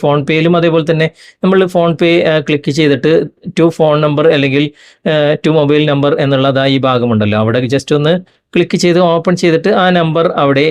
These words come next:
ഏത് നമ്പറാണ് നിങ്ങൾക്ക് സംശയമുള്ളത് ആ നമ്പർ ഇവിടെ just ഒന്ന് പേസ്റ്റ് ചെയ്ത് കൊടുത്താൽ മാത്രം മതി. കൃത്യമായിട്ട് അത് ആരാണെന്ന് ഇവിടെ കൃത്യമായിട്ട് നമുക്ക് മനസ്സിലാക്കാൻ സാധിക്കും. ദാ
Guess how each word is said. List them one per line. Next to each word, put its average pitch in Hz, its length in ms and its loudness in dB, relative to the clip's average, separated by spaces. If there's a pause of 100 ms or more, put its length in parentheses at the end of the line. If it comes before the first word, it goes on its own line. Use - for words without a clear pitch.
ഏത് 156 200 0
നമ്പറാണ് 151 460 0
നിങ്ങൾക്ക് 139 340 -2
സംശയമുള്ളത് 135 580 0 (440)
ആ - 20 0 (140)
നമ്പർ 151 240 0 (140)
ഇവിടെ 165 260 2
just 165 220 -2
ഒന്ന് 175 100 0 (100)
പേസ്റ്റ് 175 280 0
ചെയ്ത് 170 120 4
കൊടുത്താൽ 156 280 0
മാത്രം 131 260 -2
മതി. 127 240 0
കൃത്യമായിട്ട് 147 640 -2 (480)
അത് 151 100 2 (140)
ആരാണെന്ന് 156 580 0 (140)
ഇവിടെ 123 220 -2 (100)
കൃത്യമായിട്ട് 127 440 -2 (100)
നമുക്ക് 120 240 0 (520)
മനസ്സിലാക്കാൻ 143 560 0
സാധിക്കും. 104 320 -2 (120)
ദാ 104 60 0